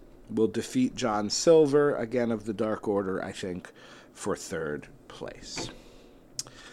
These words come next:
Adam Cole, David Flair, Dax Harwood of the Revival, and Carmelo Hayes. Adam Cole will defeat Carmelo Hayes to win the bracket.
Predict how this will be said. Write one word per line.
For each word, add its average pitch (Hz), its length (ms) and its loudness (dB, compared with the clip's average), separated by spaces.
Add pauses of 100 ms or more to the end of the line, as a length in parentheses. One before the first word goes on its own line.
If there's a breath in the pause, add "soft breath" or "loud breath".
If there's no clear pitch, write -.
(520 loud breath)
Adam 196 280 8
Cole, 160 520 10
David 147 480 4
Flair, 131 560 4
Dax 127 500 0
Harwood 120 540 4
of 104 180 2
the 107 80 -2
Revival, 113 540 8
and 104 240 -2
Carmelo 110 720 4
Hayes. 110 720 -2 (800 loud breath)
Adam 127 340 2
Cole 131 520 4
will 113 160 4
defeat 107 560 -4
Carmelo 110 580 0
Hayes 143 460 2
to - 180 -4
win 104 380 -2
the 87 80 -2
bracket. 135 720 -2